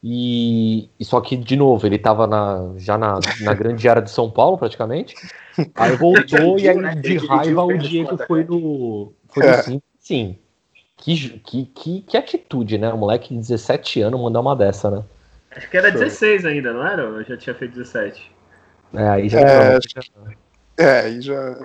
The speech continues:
Speaker 3: Mas acho que era
Speaker 4: Pô,
Speaker 3: dezessete já. Ele começou com
Speaker 4: pô,
Speaker 3: dezesseis
Speaker 2: dezessete.
Speaker 3: anos. É.
Speaker 4: É. O Rodrigo tinha pôster do Diego colado na parede lá,
Speaker 1: Verdade.
Speaker 4: tudo.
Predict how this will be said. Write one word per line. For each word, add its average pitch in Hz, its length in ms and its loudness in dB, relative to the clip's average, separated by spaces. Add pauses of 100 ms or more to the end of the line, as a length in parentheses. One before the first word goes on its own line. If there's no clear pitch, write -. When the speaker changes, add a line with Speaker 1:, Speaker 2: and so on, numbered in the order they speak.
(120)
Speaker 3:
Mas 131 160 2
acho 156 140 4
que - 60 4
era 151 100 6
Speaker 4:
Pô, 143 100 2
Speaker 3:
dezessete 147 540 2
já. 113 100 2
Ele 117 100 2
começou 143 340 4
com 185 80 4
Speaker 4:
pô, 151 60 4
Speaker 3:
dezesseis 131 540 0
Speaker 2:
dezessete. 120 300 2
Speaker 3:
anos. 127 100 -12 (540)
É. 139 60 -4 (240)
Speaker 4:
É. 120 140 -6 (400)
O 147 60 -2
Rodrigo 170 340 4
tinha 202 200 2
pôster 180 380 0
do 156 100 -4
Diego 156 340 0
colado 147 420 0
na 139 80 -6
parede 139 600 -2
lá, 127 220 -2
Speaker 1:
Verdade. 123 540 4
Speaker 4:
tudo. 185 80 -20